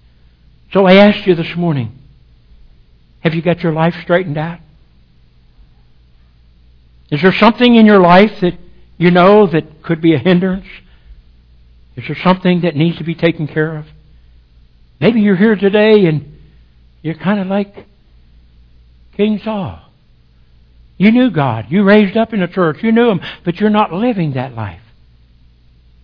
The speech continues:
My friend, don't let that happen in your life. Don't put it off to a more convenient season. There is no convenient season. Now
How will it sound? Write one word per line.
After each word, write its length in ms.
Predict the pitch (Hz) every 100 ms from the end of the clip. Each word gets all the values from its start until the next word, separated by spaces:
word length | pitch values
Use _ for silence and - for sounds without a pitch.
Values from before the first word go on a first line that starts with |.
| _ _ _ _ _
My 80 | 139
friend, 440 | 143 170 156 - - _ _ _ -
don't 240 | 202 170
let 160 | 165 -
that 240 | 139 139 _ -
happen 340 | 165 - 123
in 100 | 117
your 140 | 120
life. 220 | 120 101 - _ _ _ _ _ _ _ _ _ _ -
Don't 240 | 214 233
put 180 | - 208
it 120 | 156
off 280 | 151 127 - _ - _ _ _ _ _ _ _ _ -
to 120 | 185
a 40 | 156
more 200 | 170 165
convenient 600 | 156 139 165 151 135 135
season. 340 | 190 143 127
There 220 | 156 170
is 160 | 196 151
no 100 | 127
convenient 520 | 135 123 127 123 123
season. 380 | 131 131 - _ _ _ _ _ _ _ _ _ _ _ _
Now 540 | 104 143 160 117 -